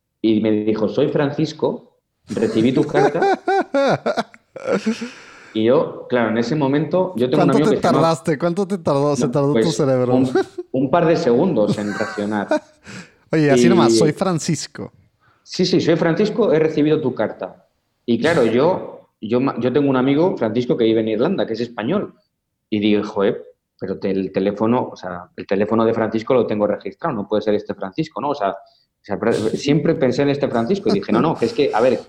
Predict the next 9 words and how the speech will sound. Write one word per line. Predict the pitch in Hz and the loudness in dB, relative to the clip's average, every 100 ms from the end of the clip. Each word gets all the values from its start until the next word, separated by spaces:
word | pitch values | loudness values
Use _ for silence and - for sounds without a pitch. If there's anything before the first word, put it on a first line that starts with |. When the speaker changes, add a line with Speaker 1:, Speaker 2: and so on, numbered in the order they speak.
| _ _ _ - | _ _ _ -8
Speaker 1:
Daniel, | 110 120 139 - - _ - | -2 0 0 -2 -8 _ -8
esta | 123 143 | 0 2
persona | 139 151 | 2 0
te | |
está | 131 135 | 0 0
hablando | 147 | 2
con | 135 | 2
acento | 113 135 131 | 0 0 0
argentino". | 151 - 107 127 113 | -2 -2 -2 -2 -2